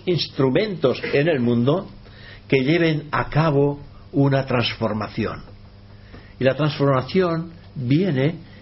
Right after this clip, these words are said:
cuando el individuo descubre la realidad, lo que es real, lo que es auténtico, lo que es permanente. Y con su ejemplo lo dan a entender.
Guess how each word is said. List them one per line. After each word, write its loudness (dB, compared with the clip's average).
cuando 4
el 2
individuo 2
descubre 2
la 0
realidad, 0
lo 2
que 2
es -4
real, -2
lo 2
que 4
es 0
auténtico, -6
lo 0
que 2
es -4
permanente. -6
Y 2
con 2
su 0
ejemplo 0
lo 4
dan 0
a 0
entender. -2